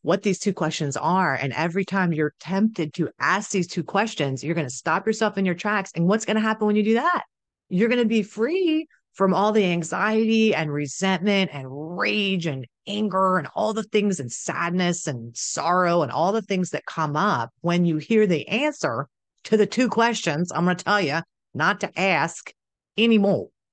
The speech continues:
Okay? All right, we're ready to get into it. If you're new here, I'm Heidi Rain. Welcome home. I'm really glad you found me.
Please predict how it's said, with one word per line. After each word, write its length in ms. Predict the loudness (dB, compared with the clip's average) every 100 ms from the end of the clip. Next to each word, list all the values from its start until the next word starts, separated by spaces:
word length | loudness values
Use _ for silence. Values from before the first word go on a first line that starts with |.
| -12
Okay? 360 | -4 0 0 -4 -20 -20 _ _ -2
All 80 |
right, 200 | 0 -2 -6
we're 120 | -2 2
ready 180 | 4
to 40 | 2
get 120 | 0
into 180 | -2 0
it. 60 |
If 120 | -2 2
you're 100 | 2
new 200 | 4 4
here, 220 | 4 2
I'm 120 | 0
Heidi 220 | -2 -2
Rain. 320 | 0 0 0
Welcome 260 | 0 -2 -4
home. 400 | -2 -2 -2 -6 -12 _ _
I'm 140 | -8 -2
really 160 | 2
glad 240 | 2 0 -4
you 60 |
found 260 | -6 -6 -4
me. 160 | -6